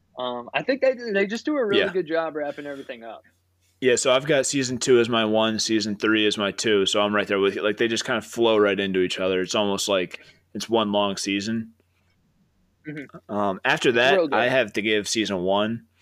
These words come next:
Speaker 2: just because the pilot is so strong. Like, you get hooked from the first minute with these
Speaker 1: Pilot's so
Speaker 2: characters,
Speaker 1: good.
Speaker 2: and it kind of just how they build up to making this indie and how it's not gonna be great, and they bring in Billy Walsh. Like, they,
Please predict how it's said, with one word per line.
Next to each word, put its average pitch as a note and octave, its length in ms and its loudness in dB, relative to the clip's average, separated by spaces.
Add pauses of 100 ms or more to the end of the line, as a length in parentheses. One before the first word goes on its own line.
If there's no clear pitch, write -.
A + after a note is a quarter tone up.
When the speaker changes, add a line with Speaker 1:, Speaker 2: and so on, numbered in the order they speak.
(680)
Speaker 2:
just C#3+ 200 -2
because A2+ 360 0
the A2 120 -2
pilot C3+ 500 0
is G#2+ 120 -2
so A2 240 2
strong. F#2+ 600 -4 (220)
Like, G#2 180 -6
you A#2+ 100 -4
get C#3+ 140 0
hooked B2 320 -2 (680)
from A#2+ 140 -4
the A2 100 -6
first - 480 0
minute A2 520 0
with A2 220 2
these A2 200 -2
Speaker 1:
Pilot's G2 360 2
so F#2+ 60 -2
Speaker 2:
characters, F2+ 260 -2
Speaker 1:
good. A2 240 -16 (240)
Speaker 2:
and G#2 380 -2
it F#2+ 80 -6
kind G#2+ 240 -2
of G2 160 -6 (1120)
just B2 300 -2
how A#2+ 140 0
they A2 160 2
build A2 420 0
up G#2 200 0
to G#2+ 140 -6
making G#2+ 300 -8
this G2 240 -6
indie G#2 400 -2
and F#2 80 -8
how F#2+ 440 0
it's - 260 -6
not F#2+ 160 -6
gonna F#2+ 160 -8
be F#2 220 -4
great, A2+ 520 -2
and F2 140 -8
they E2+ 140 -6
bring G2+ 280 -4
in G#2 120 -4
Billy F2+ 240 -4
Walsh. A#2+ 480 2
Like, G2 160 -4
they, G#2 180 2